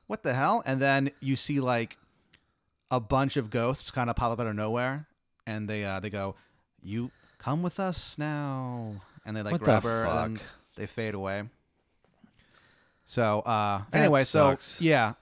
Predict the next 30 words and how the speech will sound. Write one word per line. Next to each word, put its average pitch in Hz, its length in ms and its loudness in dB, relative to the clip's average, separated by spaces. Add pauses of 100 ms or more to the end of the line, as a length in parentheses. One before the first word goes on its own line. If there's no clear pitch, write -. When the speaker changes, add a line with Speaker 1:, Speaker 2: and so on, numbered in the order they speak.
(180)
Speaker 1:
um, 120 480 2 (1500)
and 127 120 2
you're, 143 140 4
and 143 120 2
you're 147 120 4
so 160 280 4
distraught 131 640 2
that 123 120 -2
you 170 100 6
Speaker 2:
Yeah. 202 200 12
Speaker 1:
think, - 140 0
"I 131 80 2
have 139 120 4
to 143 100 0
go 123 160 2
save 165 380 0
her," 127 180 2
so 127 100 -4
you 120 160 0
drink 135 220 -2
some 135 160 -2
of 127 40 -2
the 120 60 0
water 120 280 2
too. 120 340 -4 (260)
Nothing 101 240 -6
happens. 98 400 -10 (1200)
So 147 320 6 (300)
you, 151 300 2
uh, 135 380 6